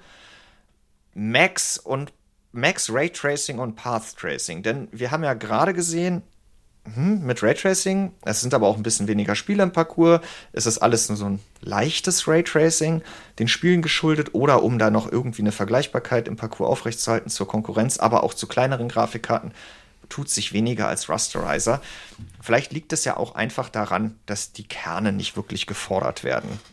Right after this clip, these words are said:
Ähm, und da hat er sich zwei Szenarien nochmal angeguckt.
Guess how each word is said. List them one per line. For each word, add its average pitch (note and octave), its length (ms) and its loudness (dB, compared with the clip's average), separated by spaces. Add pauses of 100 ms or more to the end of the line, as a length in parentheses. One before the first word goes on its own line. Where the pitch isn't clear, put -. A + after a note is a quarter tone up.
(260)
Ähm, - 80 -18 (460)
und - 160 -12
da G2 80 2
hat G#2+ 100 6
er A2+ 80 2
sich G#2 140 -4
zwei A2 200 2
Szenarien A#2+ 440 -2
nochmal F3 260 -6
angeguckt. D#3+ 540 -8